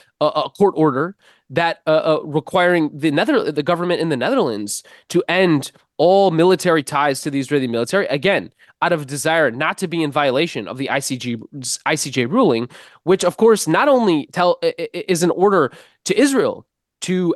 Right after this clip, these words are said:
end its genocidal acts in Gaza, but thus a-, as a result of that, requiring all states, right? Because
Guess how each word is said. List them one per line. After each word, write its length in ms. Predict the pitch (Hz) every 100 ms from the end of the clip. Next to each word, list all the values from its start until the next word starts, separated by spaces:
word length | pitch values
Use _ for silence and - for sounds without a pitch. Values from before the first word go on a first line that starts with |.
| -
end 300 | 190 190 -
its 180 | 147 -
genocidal 640 | - 170 180 156 156 147 120
acts 260 | 143 -
in 100 | 117
Gaza, 540 | 107 214 294 139 95 - - - -
but 260 | 165 139
thus 540 | 165 311 - - - - _ _ _ -
a-, 180 | 165 -
as 160 | 196
a 40 | 175
result 420 | 160 151 311 269
of 140 | 170
that, 240 | 123 78 - _ -
requiring 580 | 160 - 208 202 190 151
all 280 | 196 339
states, 400 | - - 151 92
right? 120 | 196 214
Because 280 | 190 190